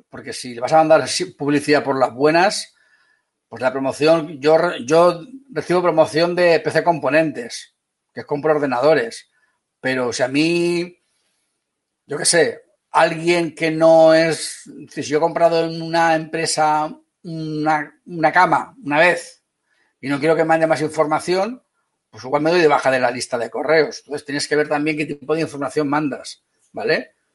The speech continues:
Ha de ser, pues eso, contenido interesante. Vale, si quieres algo más profesional, eh, depende.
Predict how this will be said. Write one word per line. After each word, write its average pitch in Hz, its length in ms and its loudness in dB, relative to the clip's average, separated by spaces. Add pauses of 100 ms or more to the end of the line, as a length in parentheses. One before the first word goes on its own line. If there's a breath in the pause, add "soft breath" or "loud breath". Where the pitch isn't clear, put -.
(200)
Ha - 100 -4
de 139 120 0
ser, 160 420 0 (640)
pues 127 140 -10
eso, 107 400 -6 (360)
contenido 135 480 -2
interesante. 139 800 -2 (3000 soft breath)
Vale, 139 480 0 (160)
si 131 180 -8
quieres 185 360 2
algo 202 320 4
más 190 200 0
profesional, 139 800 -2 (680)
eh, 151 640 4 (580)
depende. 151 680 -6